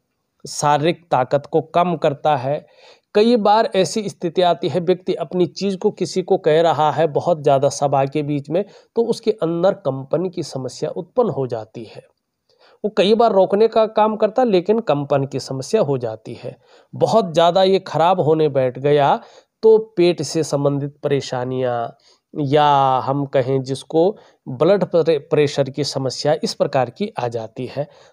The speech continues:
तो इसको ठीक रखने के लिए मैं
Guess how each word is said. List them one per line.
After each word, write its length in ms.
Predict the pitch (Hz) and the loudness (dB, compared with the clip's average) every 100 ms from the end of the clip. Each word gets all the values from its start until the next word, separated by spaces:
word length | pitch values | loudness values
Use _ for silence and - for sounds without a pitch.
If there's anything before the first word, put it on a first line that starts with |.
| _ | _
तो 80 | 214 | 0
इसको 320 | 220 226 269 254 - | 0 0 0 -2 0
ठीक 280 | 208 220 220 | -2 2 2
रखने 440 | 151 139 135 127 | 2 0 -4 -6
के 200 | 113 127 | -6 -10
लिए 500 | 117 113 135 147 110 - _ _ _ _ _ | -10 -4 0 0 -2 -10 _ _ _ _ _
मैं 300 | 147 208 220 | 2 4 4